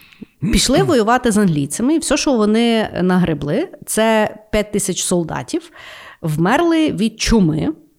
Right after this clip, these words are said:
Ті, хто вернулися, заразили чумою всіх нас, всіх в Шотландії. І все, що добився Роберт другий, це то, що його, е,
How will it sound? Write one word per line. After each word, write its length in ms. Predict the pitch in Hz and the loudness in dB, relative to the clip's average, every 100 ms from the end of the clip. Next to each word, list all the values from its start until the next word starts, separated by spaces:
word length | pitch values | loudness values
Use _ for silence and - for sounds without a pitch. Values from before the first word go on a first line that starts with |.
| _ _ _ | _ _ _
Ті, 160 | - 330 | -2 -2
хто 220 | - 262 | 0 0
вернулися, 840 | 202 214 214 175 165 165 170 226 294 | 2 2 2 2 2 0 -2 -4 -4
заразили 720 | - 151 208 233 196 294 311 | -4 0 2 2 2 2 2
чумою 540 | 277 - 220 214 214 170 | 0 2 4 4 2 0
всіх 400 | - - 233 - | 0 0 0 0
нас, 300 | 185 - - | -2 -2 -6
всіх 340 | - 240 233 - | -4 -2 -2 -4
в 40 | |
Шотландії. 840 | - 220 208 160 139 143 143 196 330 - _ _ _ _ - - - - | -4 -2 -2 -2 -2 -2 -2 -2 -2 -8 _ _ _ _ -20 -20 -20 -2
І 100 | 233 | -2
все, 260 | 185 302 330 | 0 0 0
що 140 | 285 | 0
добився 500 | 226 226 269 - 220 | 0 0 0 0 0
Роберт 360 | 233 202 196 190 | 2 2 0 0
другий, 300 | 285 415 240 | 2 2 2
це 140 | - | -2
то, 160 | - 254 | -2 -4
що 180 | - | -2
його, 680 | 202 185 190 233 208 185 - | 0 2 4 4 4 4 2
е, 640 | - 170 170 165 165 160 | -2 0 2 2 0 0